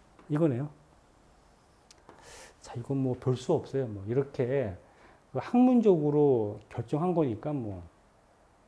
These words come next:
그래서 칠십칠 번은 얘는 이제 삼 번이에요. 네. 자, 그다음에 칠십팔 번은요. 업무 연속성 계획을 수립하고자 한다.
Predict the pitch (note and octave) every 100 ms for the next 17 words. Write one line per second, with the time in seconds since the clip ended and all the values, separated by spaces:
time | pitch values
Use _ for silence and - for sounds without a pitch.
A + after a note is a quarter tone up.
0 | _ _ _ _ - C3 A#2 - G#3 G#3
1 | - F3+ D3+ F#3 B3+ - _ A2+ A#2 A2+
2 | - G#3 F3 A#2+ F2 E2+ _ _ _ _
3 | _ _ _ _ _ _ A2 F#2 E2 _
4 | _ _ _ _ _ _ - _ - _
5 | _ - C3 A#2 - A#2+ A#2 C#3 C#3+ -
6 | A3 G#3+ G3+ - - B3+ C4 A3+ C3 F#3
7 | C#3 - _ _ - _ _ _ _ _
8 | _ - - - - - C#3+ E3+ F3+ F#3+
9 | F3 B2+ D#3 C#3+ F3 - - F#3 F3+ E3+
10 | E3 - C#3+ D3+ E3+ F#3+ F3+ A#3 A#3 G3
11 | E3+ D#3+ E3 G#3+ G#3 C3 G2